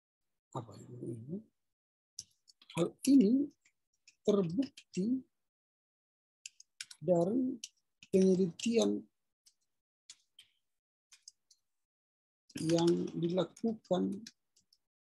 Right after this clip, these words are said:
kepada warga jemaat di G B K P. Menurut Begitu.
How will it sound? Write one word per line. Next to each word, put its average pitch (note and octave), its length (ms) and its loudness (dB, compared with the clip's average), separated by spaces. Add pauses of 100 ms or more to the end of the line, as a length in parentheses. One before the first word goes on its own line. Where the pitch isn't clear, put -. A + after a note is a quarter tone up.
(360)
kepada F2 680 -4 (1400)
warga D#3+ 460 -2 (640)
jemaat C#3 560 -4 (800)
di F3 400 -6 (1120)
G C#3+ 80 -6 (240)
B C3 160 -6
K - 120 -20 (200)
P. - 40 -18 (1400)
Menurut B2+ 360 -4 (1400)
Begitu. A#2+ 400 -14